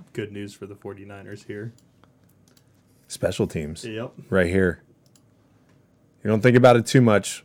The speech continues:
Speaker 2: but it is special.
Speaker 1: Yeah.
Speaker 2: Punt coverage, fair catch, just gonna
Speaker 1: Yup.
Speaker 2: get out and then
Speaker 1: Yup.
Speaker 2: Oh, yo.
Speaker 1: Yup.
Speaker 2: <laughs> It's just good
Speaker 1: Yeah, it
Speaker 2: team
Speaker 1: was,
Speaker 2: play.
Speaker 1: that was, yeah, it was crazy, crazy. Uh,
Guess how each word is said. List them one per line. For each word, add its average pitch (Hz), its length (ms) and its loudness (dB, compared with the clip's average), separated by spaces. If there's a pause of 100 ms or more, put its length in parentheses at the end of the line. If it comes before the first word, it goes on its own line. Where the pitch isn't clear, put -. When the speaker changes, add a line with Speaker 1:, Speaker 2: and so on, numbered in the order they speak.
(100)
Speaker 2:
but 104 120 2
it 104 120 2
is 110 140 2
special. 104 580 2 (180)
Speaker 1:
Yeah. 71 480 -20 (120)
Speaker 2:
Punt 113 200 0
coverage, 113 480 4
fair 104 220 2
catch, - 640 -2 (100)
just - 240 -10
gonna 87 240 -4 (840)
Speaker 1:
Yup. 117 260 -12
Speaker 2:
get 98 160 2
out 95 320 2
and 90 160 -4
then 87 320 -4
Speaker 1:
Yup. 151 720 -6
Speaker 2:
Oh, 131 240 6 (280)
yo. 233 240 8
Speaker 1:
Yup. 262 360 4
Speaker 2:
<laughs> 92 40 -4 (1500)
It's - 80 -20
just 165 160 2
good 110 80 6
Speaker 1:
Yeah, 156 80 4
it - 20 2
Speaker 2:
team 117 100 10
Speaker 1:
was, 180 80 8
Speaker 2:
play. 156 180 10
Speaker 1:
that 170 80 8
was, 139 200 -2
yeah, 131 180 0
it 123 60 -4
was 123 140 -6
crazy, 113 640 -6
crazy. 110 480 -10
Uh, 107 240 -16